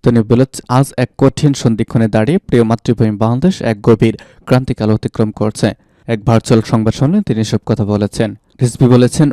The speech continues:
অভিনব মডেলের ডামি নির্বাচনী নাটকের মাধ্যমে অবৈধভাবে গত পনেরো বছরের মতো আবারও ক্ষমতায় থাকতে এক বিপজ্জনক খেলার আয়োজন করা হচ্ছে। আওয়ামী লীগ ও তাদের দলদাস রাষ্ট্রযন্ত্র শুধু মানুষের ভোটের অধিকার থেকে বঞ্চিত করেনি, আন্তর্জাতিক সম্প্রদায়কে,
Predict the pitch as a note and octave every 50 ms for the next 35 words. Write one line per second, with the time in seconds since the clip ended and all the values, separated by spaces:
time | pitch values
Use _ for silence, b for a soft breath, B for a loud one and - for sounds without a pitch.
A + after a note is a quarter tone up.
0 | - - C3 B2+ - D#3+ E3+ E3 D#3+ F3 C#3 C#3 C3 A#2+ B2+ B2 B2 B2+ A#2 G#2+
1 | B2 B2 B2+ C3+ B2+ B2 A#2+ A2+ A2 B2 A#2 - - B2 A#2 A2+ A2+ A2+ A2 A#2
2 | - A#2 A2 G#2+ G#2+ G#2+ - - A#2+ A#2+ C#3+ D3+ - - C3 B2+ - E3+ E3 -
3 | D3+ A#2+ G#2+ G2+ C3 D#3 - C3+ A#2+ - B2 A2+ - - C3+ C3+ D3 D3 C#3+ A#2
4 | A#2 A2 - - A2 G#2+ G#2 G#2 G2+ - B2+ D3 E3 F3+ _ _ _ - A#2 A2
5 | A#2 A#2 A#2 - - C3 C#3+ D3 - C#3+ C#3 - C3+ C3+ - - - C#3+ - -
6 | A#2 A2 G#2+ - B2 - C#3+ B2+ - G2+ G#2 - - B2 A2 G#2+ G#2+ A2 A2 A2
7 | - C#3 A2+ - - G#2+ A2 A2 A#2 G#2 - - - B2 G2+ - _ _ _ _
8 | _ _ - B2+ B2+ C#3 D3 E3+ D#3 - C3 B2 - A#2+ A2+ A#2 A2+ G#2+ A2+ A2
9 | A#2 B2+ C3 C#3 C#3 - - A#2 A2 - - A#2 G#2+ A2+ G#2+ A2+ - D#3+ D3 -
10 | B2 A2 A2 A2 A#2 B2+ C3 - C#3+ B2+ A#2+ B2 B2+ B2 C3 A#2 G#2 G2+ G#2+ -
11 | - G#2+ G#2 - A2 - - G#2 G2+ A#2+ B2+ - - C3 - A#2 G#2 - A2+ G#2+
12 | G#2+ G#2+ B2 E3 G#3+ b b b b b b b b b - - A#2 B2+ - D3
13 | C#3+ C#3+ - C#3+ B2+ - - B2 A2+ - A#2 A2 - A2 A2 - - C3+